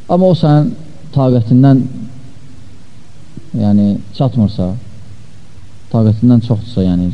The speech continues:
gücün çatmırsa o həd-, bəzi məsələlərə, təbii ki, Allah Subhanahu taala sənə məcbur eləmir. Müsəlman gücü çatan qədər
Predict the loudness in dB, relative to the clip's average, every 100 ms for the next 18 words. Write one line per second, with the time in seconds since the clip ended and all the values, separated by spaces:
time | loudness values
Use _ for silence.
0 | -2 2 2 2 0 -2 -4 -6 -4 -4
1 | -4 0 2 2 2 0 -2 -2 0 0
2 | -2 -6 -14 -14 -10 -2 2 2 2 2
3 | 2 2 4 4 4 4 6 6 6 4
4 | 6 6 4 0 -10 -14 -14 -14 -12 -12
5 | -12 -12 -12 -14 -14 -14 -14 -14 -8 0
6 | 4 6 4 2 2 2 4 4 4 2